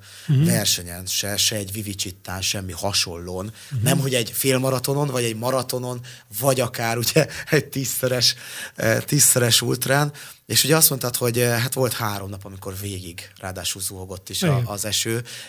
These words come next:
Speaker 2: és akkor te is elgondolkoztál, hogy vajon mit keresel itt. Mi volt az, ami átbillentett, és megadta a választ, hogy már pedig neked folytatni kell?
Speaker 1: Nagyon egyszerű. Ö, az, hogy egyszerűen ennek is vége lesz.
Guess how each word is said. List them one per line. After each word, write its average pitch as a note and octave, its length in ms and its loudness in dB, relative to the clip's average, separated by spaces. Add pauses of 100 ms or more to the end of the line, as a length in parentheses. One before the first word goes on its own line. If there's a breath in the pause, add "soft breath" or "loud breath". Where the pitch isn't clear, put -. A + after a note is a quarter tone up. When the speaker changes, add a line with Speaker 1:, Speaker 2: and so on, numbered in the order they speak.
(100)
Speaker 2:
és A#2 100 6
akkor G#2 220 -2
te A#2+ 140 2
is A2 160 4
elgondolkoztál, G2+ 1000 -2
hogy G#2+ 200 -6
vajon G#2+ 260 -6
mit A2 200 -12
keresel G#2 640 -2 (440 loud breath)
itt. A#2 380 -2 (400 soft breath)
Mi D#3 120 2
volt A2 340 0
az, G2+ 500 -2
ami G2+ 240 -10
átbillentett, F#2+ 1000 -10
és F#2 140 -10
megadta F#2+ 480 -10
a F2+ 40 -10
választ, F#2 420 -6
hogy F#2+ 140 -10
már F#2 180 -10
pedig F#2 200 -16
neked F#2+ 240 -16
folytatni F#2 500 -18
kell? F#2+ 200 -20 (460)
Speaker 1:
Nagyon G#2+ 260 -4
egyszerű. C#3+ 480 2 (120)
Ö, D3 420 4 (240)
az, A2+ 160 -8
hogy A#2 120 -6
egyszerűen A#2 320 -2
ennek A2 200 -4
is - 100 -10
vége G2+ 260 -10
lesz. - 320 -6